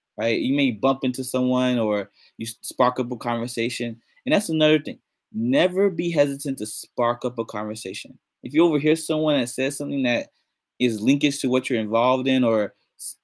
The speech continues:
something that you know someone else is involved in that it can complement, say hello. Or even, like, I, I'm, even when, so I, I'm, I'm,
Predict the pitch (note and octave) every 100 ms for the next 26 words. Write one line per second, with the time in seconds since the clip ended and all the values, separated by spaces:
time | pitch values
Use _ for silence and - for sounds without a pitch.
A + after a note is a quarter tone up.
0 | - - C#3 C#3 B2+ A#2 D3 C#3 C3 B2+
1 | A2 F#2+ G#2+ C3 C#3+ C#3 C#3 C3 C3+ C#3
2 | C3+ C#3 C#3 C#3 A#2+ E2+ - - G#2 -
3 | A#2+ B2+ C3+ C3+ - _ _ _ _ _
4 | - - F3+ F3 F3 D#2 - _ _ _
5 | _ _ _ C#3+ F#3+ A#3+ A3 A3+ G#3+ G#3
6 | _ _ _ _ - - - - - -
7 | _ - F#3+ G3+ F#3 C3+ C#3+ _ - D3+
8 | C#3 C#3 - D#3 - D3+ D#3